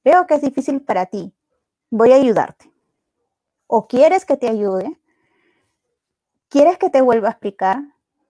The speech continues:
¿Te parece si le preguntamos al profesor o a la profesora?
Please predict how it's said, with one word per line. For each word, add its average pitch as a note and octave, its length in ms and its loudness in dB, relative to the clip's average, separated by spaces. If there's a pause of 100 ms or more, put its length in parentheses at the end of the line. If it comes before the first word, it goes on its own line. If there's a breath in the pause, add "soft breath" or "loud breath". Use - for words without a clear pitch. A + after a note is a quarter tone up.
(220)
¿Te A#3+ 120 0
parece C4 360 0
si F4 100 2
le D4+ 100 4
preguntamos A3+ 580 0
al A3+ 80 -4
profesor G#3 380 -6
o G#3 80 -4
a G#3 40 -4
la G3+ 80 -8
profesora? F#3 640 -8